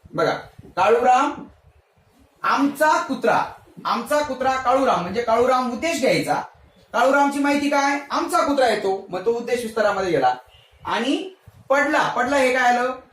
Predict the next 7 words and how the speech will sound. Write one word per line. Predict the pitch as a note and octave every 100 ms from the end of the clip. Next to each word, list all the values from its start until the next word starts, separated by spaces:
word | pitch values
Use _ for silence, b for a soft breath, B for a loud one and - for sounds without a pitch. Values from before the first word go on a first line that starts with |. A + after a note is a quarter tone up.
| _ _ _ - - - -
क्रियापद. | C4 B3+ - C#3+ C#3+ - -
कोठे | C4+ D4 D#4 D4+
पडला? | C#4 C4+ C4 B3+ B3+ - - - -
हौदात | F#3 F#3+ E3+ -
पडला. | - - - - - _ _ - - _ _ -
कसा | D4 D#4+
पडला? | D#4 C#4+ C#4 C#4 C#4 C#4+